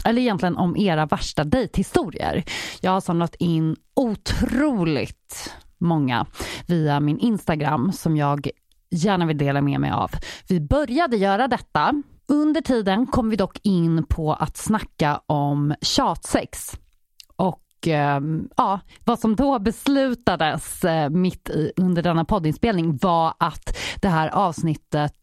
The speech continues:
faktiskt får handla om det den här veckan. Det vill säga om tjatsex, om skuld, vad man kan göra själv och, eh, vad den andra gör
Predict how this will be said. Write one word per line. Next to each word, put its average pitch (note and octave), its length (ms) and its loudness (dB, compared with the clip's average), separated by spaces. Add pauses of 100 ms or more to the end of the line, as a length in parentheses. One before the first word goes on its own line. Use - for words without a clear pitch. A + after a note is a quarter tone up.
(440)
faktiskt - 360 -2
får F3 120 2
handla C#4+ 680 2
om E3+ 220 2
det C3+ 220 0
den - 180 0
här D3 100 0
veckan. A#2+ 560 0 (500)
Det F3 80 -4
vill E3 60 -2
säga - 120 -2
om B3 280 2
tjatsex, - 920 -2 (240)
om A3+ 240 2
skuld, D#3 600 0 (560)
vad A3 380 0
man A3 140 0
kan F#3+ 160 2
göra E3 240 2
själv D3 460 0
och, - 600 -6
eh, D#3 160 0
vad D#3 340 0
den D3 160 0
andra D3+ 540 2 (840)
gör D#3+ 420 0